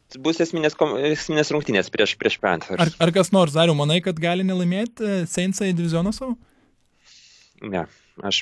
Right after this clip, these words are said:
Speaker 1: vis tik manau, kad, kad Saintsai liks
Speaker 2: Na,
Speaker 1: viršuj.
Speaker 2: vat aš irgi taip galvoju. Nu, aišku, pam-, pamatysim, įdomu,
Speaker 1: Čia,
Speaker 2: bet
Speaker 1: žinai, ten vienas, vienas paslydimas pas visus pasi-, gali pasitaikyt.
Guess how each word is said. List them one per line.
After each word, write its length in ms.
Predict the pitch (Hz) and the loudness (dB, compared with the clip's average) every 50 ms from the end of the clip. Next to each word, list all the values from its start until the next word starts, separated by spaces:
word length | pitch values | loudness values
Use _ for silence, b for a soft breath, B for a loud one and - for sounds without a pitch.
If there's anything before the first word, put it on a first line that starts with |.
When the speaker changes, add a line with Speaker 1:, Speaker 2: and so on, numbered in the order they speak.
| 107 | -2
Speaker 1:
vis 140 | 98 95 - | -4 -4 -4
tik 100 | 98 - | -6 -4
manau, 220 | - 95 92 92 90 | -4 -2 -2 0 0
kad, 160 | - 90 - | 0 0 0
kad 160 | - - - | 0 -2 -4
Saintsai 380 | - - 101 90 82 - 87 80 | -2 -4 -4 -4 -4 -4 -4 -4
liks 180 | 82 - 269 | -4 -4 -4
Speaker 2:
Na, 60 | 294 277 | -4 -2
Speaker 1:
viršuj. 160 | 269 254 240 | -2 -2 -2
Speaker 2:
vat 80 | - 240 | 0 -2
aš 140 | 233 - - | -2 -2 -2
irgi 200 | 190 147 139 127 - | -4 -4 -6 -8 -8
taip 140 | 139 135 139 | -10 -8 -6
galvoju. 400 | 147 143 143 143 143 135 131 131 | -4 -2 -2 0 0 -2 -2 -2
Nu, 140 | 143 196 247 | 0 0 0
aišku, 220 | 196 - - - 123 | 0 0 -2 -4 -2
pam-, 160 | 160 160 170 | 0 2 2
pamatysim, 560 | 170 - 190 196 202 - 208 170 - - 143 | 2 4 4 4 4 4 2 0 0 -2 0
įdomu, 240 | 143 156 180 - 165 | 2 4 6 6 6
Speaker 1:
Čia, 140 | - 135 143 | 8 8 8
Speaker 2:
bet 100 | 147 - | 8 6
Speaker 1:
žinai, 220 | 156 143 135 123 113 | 4 4 4 4 4
ten 220 | - 135 131 - b b b b _ | 2 0 0 -2 b b b b _
vienas, 380 | - 135 165 185 208 196 - - | 2 4 4 6 6 4 2 2
vienas 240 | 143 175 208 214 196 | 2 2 4 4 2
paslydimas 560 | - - 165 - 165 156 156 190 180 165 156 | 0 -4 -4 -4 -4 -2 0 2 2 2 0
pas 160 | - 160 - 143 | 0 -2 -2 -2
visus 320 | 143 139 - 127 101 - | -4 -2 0 -2 -2 0
pasi-, 240 | - 101 - 113 107 | -2 -4 -2 0 2
gali 220 | 117 113 107 104 117 | 2 2 2 2 -2
pasitaikyt. 540 | 113 - 135 - 143 151 147 135 127 - | -4 -2 2 4 4 4 4 0 -4 -6